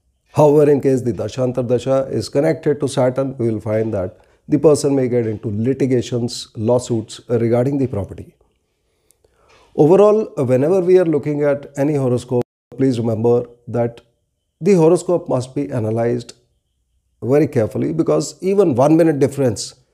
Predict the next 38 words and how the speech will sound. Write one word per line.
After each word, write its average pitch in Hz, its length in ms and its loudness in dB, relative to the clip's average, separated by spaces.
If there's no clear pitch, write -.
in 170 160 2
the 175 120 6
time 180 300 0
of 175 120 0
birth 143 320 0
makes 139 440 -2
a 143 120 -4
huge 151 260 2
amount 143 220 0
of 117 120 -2
difference 120 600 -2
in 113 180 -4
the 107 320 -4
future 175 400 4
of 135 160 0
the 120 100 0
person. 120 520 -4
For 139 120 -6
example, 151 420 -2
you 165 60 -2
must 147 220 -4
have 131 240 -4
seen 151 380 0
the 139 80 0
cases 123 380 -2
of 107 220 -4
twins 143 380 2
who 131 120 -6
were 127 180 2
born 117 420 -4
at 165 200 0
a 170 80 0
difference 139 360 0
of 135 100 0
one 123 200 0
to 143 100 -4
two 156 160 -2
minutes, 147 420 -4